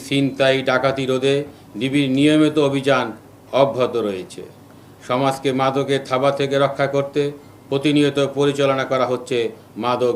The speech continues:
বিরোধী অভিযান। চিহ্নিত সন্ত্রাসী হোক বা যে কোনো অপরাধী হোক, ডিবির জালে তাদের ধরা পড়তেই হবে।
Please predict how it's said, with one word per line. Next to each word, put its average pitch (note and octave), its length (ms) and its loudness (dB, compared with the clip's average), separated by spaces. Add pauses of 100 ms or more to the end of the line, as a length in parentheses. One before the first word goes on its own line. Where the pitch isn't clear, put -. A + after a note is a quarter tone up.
(100)
বিরোধী G#2+ 480 -6 (240)
অভিযান। G#2 460 -4 (1040)
চিহ্নিত D#3+ 340 6
সন্ত্রাসী D#3+ 840 0 (540)
হোক D#3 200 6 (100)
বা C3+ 280 2
যে D#3+ 140 2
কোনো D#3+ 260 2
অপরাধী C#3+ 400 2
হোক, B2 340 0 (260)
ডিবির C3+ 460 -2
জালে B2+ 440 0 (120)
তাদের A#2+ 280 -2
ধরা A2+ 240 -2
পড়তেই C3 600 -2
হবে। G#2 280 -8